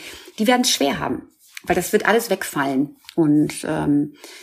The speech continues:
die Generation, die da jetzt nachwächst, die ist ja viel mehr dann im Innen gesiedelt, also mit sich selber. Und, ähm, denen ist das, ähm, von Natur aus gegeben, dass digital total toll ist. <laughs> Das, äh, meine Tochter, wie gesagt, die ist zehn, für die ist sonnenklar, dass sie natürlich,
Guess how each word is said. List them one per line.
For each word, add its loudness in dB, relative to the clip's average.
die 0
Generation, 6
die 4
da 8
jetzt 2
nachwächst, 2
die 0
ist -2
ja 0
viel 0
mehr 4
dann 2
im 2
Innen 4
gesiedelt, 0
also 0
mit 4
sich -6
selber. 0
Und, -2
ähm, -2
denen 6
ist -4
das, -6
ähm, 0
von 4
Natur 4
aus 4
gegeben, 2
dass 2
digital 0
total -2
toll 0
ist. -6
<laughs> -2
Das, -2
äh, 2
meine 4
Tochter, 4
wie 2
gesagt, 4
die 0
ist -2
zehn, 6
für 0
die -2
ist -4
sonnenklar, 2
dass 0
sie -2
natürlich, 2